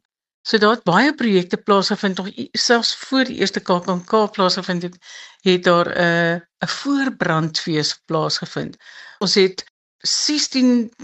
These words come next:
gemeenskappe in en om Oudtshoorn het ons besoek op twee trokke. Een was 'n kruiktrok, wat 'n theatertrok met 'n verhoog, en die ander een was van Soekhofs. En so, so het ons 'n,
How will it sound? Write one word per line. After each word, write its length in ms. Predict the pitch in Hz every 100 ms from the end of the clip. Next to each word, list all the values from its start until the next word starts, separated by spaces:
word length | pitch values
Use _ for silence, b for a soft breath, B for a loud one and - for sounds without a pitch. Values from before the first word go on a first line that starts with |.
| -
gemeenskappe 560 | 220 190 185 - 214 220
in 120 | - 220
en 220 | 220 -
om 160 | 214
Oudtshoorn 680 | - 196 - 180 147 139 156 B B B
het 160 | 180
ons 160 | 180 175
besoek 480 | 185 - 277 - - B B B
op 160 | 185 - -
twee 420 | 226 240 240 233 _ _
trokke. 640 | - 247 240 - 117 87 _ _ _ _ _ _
Een 180 | 240 233
was 180 | 214 -
'n 220 | 202 -
kruiktrok, 960 | - 226 233 233 - 240 302 - - -
wat 300 | - 180 -
'n 160 | 175 175
theatertrok 760 | 185 165 170 226 - 247 294
met 160 | 214 180
'n 40 |
verhoog, 540 | 180 165 165 233 277 -
en 200 | - 180
die 100 | 175
ander 220 | 196 226
een 100 | 202
was 200 | 175 175
van 180 | 196 175
Soekhofs. 600 | - 233 170 156 - - b b b b b _
En 300 | 190 180 180
so, 280 | 180 190 196
so 160 | -
het 160 | 214 214
ons 260 | 202 202 202
'n, 240 | 185